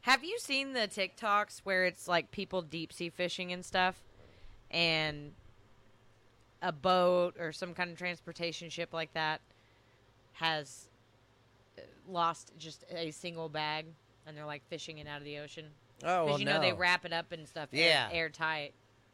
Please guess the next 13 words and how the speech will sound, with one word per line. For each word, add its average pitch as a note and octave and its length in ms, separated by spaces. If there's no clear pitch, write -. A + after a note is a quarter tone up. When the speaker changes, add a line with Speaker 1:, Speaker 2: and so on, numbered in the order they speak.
Speaker 2:
<coughs> - 680
Hell, G#3+ 300
that's G#3 260
how G#3 180
this F#3+ 280
one, F#3 260
um, C#3+ 380
he, C3+ 200
when C3 180
I C3+ 180
had C#3 220
a A2+ 240
satellite, C3+ 640